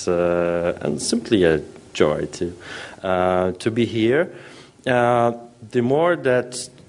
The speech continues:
today's topic is, um, or, or maybe, um, let's, uh, let's put it the other way. Um, usually we are, we're speaking about big things, big policies, uh, and,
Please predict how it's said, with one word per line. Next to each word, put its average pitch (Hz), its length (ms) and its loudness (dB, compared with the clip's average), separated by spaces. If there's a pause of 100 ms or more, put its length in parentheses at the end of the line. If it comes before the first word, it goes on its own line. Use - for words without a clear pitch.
(160)
today's 139 440 0
topic 139 540 0
is, 120 480 0
um, 107 640 2 (840)
or, 120 160 4
or - 180 -4
maybe, 110 520 2
um, 107 460 -6
let's, - 460 -2
uh, 101 240 2
let's 107 160 0
put 110 160 -2
it 95 140 -2
the 104 120 0
other 101 140 2
way. 87 240 -4 (400)
Um, 113 380 0
usually 151 540 0
we 120 280 2
are, 117 240 2
we're 117 180 0
speaking 127 380 0
about 107 600 -2 (600)
big 120 240 2
things, 107 500 2
big - 360 -2
policies, 104 960 0
uh, 92 640 4
and, 98 320 0